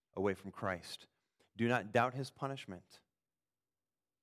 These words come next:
If God did not flinch when his son stood under his wrath, for you to wander away from the grace of Christ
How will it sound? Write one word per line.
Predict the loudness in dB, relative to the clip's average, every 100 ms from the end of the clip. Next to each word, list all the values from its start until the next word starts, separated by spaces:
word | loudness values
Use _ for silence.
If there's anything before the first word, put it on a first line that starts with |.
| _ _ _ _ _ _ _ _ _ _ 4
If | 4 6
God | 8 8 6 4 6
did | 6
not | 6 2 2 -6
flinch | -6 -6 -6 -10 -10 -14 _ _ _ _ _ _
when | 0
his | 2 2
son | 4 4 4 2 0 -2 -6
stood | -6 2 4 4 2
under | 0 2 2
his | 2 -2 -2
wrath, | -2 0 -2 -10 _ _ _ _ _ _ _ _ _ _ _ _ _ _
for | 4
you | 8 8
to | 8
wander | 6 6 6 6 4 4 4
away | 4 6 6 6
from | 2 -4
the | -4
grace | -2 2 4 4 0 -4
of | -6 -6
Christ | -12 -2 0 0 -2 -12 -16